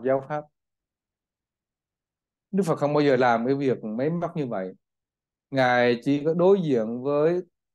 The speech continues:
bất kỳ một tình huống nào. Và tùy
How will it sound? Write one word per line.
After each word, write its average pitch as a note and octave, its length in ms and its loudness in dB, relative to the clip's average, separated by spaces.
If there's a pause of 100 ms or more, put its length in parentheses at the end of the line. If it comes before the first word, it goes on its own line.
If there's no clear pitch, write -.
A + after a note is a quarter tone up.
(140)
bất G#3+ 160 -4 (300)
kỳ B2+ 300 2
một A2+ 340 -2
tình A2 160 -6
huống D#3 220 -8
nào. G#2+ 300 -2 (2500)
Và A#2+ 300 2
tùy C#3+ 320 2